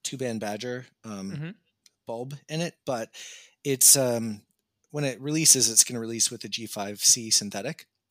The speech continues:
Speaker 1: from, from A P Shaveco.
Speaker 2: Mm-hmm.
Speaker 1: Um, this changed. So this is the prototype. This has changed. It doesn't have the sil-, um, the aluminum anymore. It's just gonna be a black with the Aylesworth logo engraved in it.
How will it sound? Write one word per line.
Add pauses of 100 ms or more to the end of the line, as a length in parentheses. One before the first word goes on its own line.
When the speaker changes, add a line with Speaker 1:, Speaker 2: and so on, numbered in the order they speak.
Speaker 1:
from,
from
A
P
Shaveco. (360)
Speaker 2:
Mm-hmm.
Speaker 1:
Um, (300)
this
changed.
So
this
is
the
prototype. (1040)
This
has
changed.
It
doesn't
have
the
sil-,
um,
the
aluminum (240)
anymore. (240)
It's
just
gonna
be
a
black
with
the (280)
Aylesworth
logo (120)
engraved
in
it.